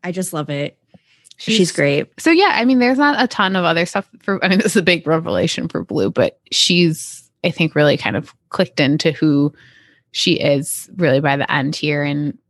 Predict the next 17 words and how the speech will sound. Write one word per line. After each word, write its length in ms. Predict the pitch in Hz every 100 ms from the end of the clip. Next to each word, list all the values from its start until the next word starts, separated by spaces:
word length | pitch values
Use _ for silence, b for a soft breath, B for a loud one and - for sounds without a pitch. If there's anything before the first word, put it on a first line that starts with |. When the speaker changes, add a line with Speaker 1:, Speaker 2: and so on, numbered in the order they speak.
| _
Speaker 2:
thank 320 | 240 392 -
God 360 | 185 147 165 170
we 200 | 160 208
don't 240 | 403 339
get 180 | - 170
a, 140 | 165 - _ _
any 280 | 160 170 175
of 100 | 170
her 160 | 170 156
P 260 | - 165 170
O 60 |
V 440 | 175 190 190 196 - _ _ _ _
in 100 | 220
the 140 | 202 190
immediate 520 | 185 170 160 170 175
lead 280 | 170 151 151
up 260 | 170 -